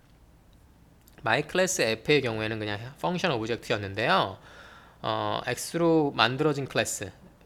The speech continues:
클래스로 찍어낸 오브젝트 인스턴스의 경우엔, 클래스 인스턴스인 오브젝트의 경우에 딸려있는 F는 원래의 펑션 오브젝트가 아니라 메소드 오브젝트예요. 요거 좀 혼동의 여지가 있는데 좀 더 설명을 들어보면 이해가 될 것 같기도 해요.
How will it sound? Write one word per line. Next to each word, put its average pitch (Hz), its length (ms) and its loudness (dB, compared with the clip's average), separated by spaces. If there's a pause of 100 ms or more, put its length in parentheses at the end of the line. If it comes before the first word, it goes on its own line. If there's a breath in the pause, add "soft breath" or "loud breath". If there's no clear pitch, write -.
(140)
클래스로 165 380 -2
찍어낸 180 420 -2
오브젝트 123 480 -4
인스턴스의 143 640 -2
경우엔, 110 320 -4
클래스 156 240 -2
인스턴스인 123 480 -6
오브젝트의 127 540 -2
경우에 120 680 0
딸려있는 156 540 2
F는 120 720 0 (600 loud breath)
원래의 143 640 4
펑션 156 360 -2
오브젝트가 113 560 -6
아니라 104 320 -2
메소드 120 420 -4
오브젝트예요. 104 680 -6 (760 loud breath)
요거 185 240 2
좀 190 140 2
혼동의 190 380 2
여지가 135 280 0
있는데 117 380 -2
좀 165 200 -4
더 156 100 2
설명을 151 360 2
들어보면 110 520 -2
이해가 110 220 -2
될 107 200 -4
것 123 240 -4
같기도 113 420 -8
해요. 135 320 2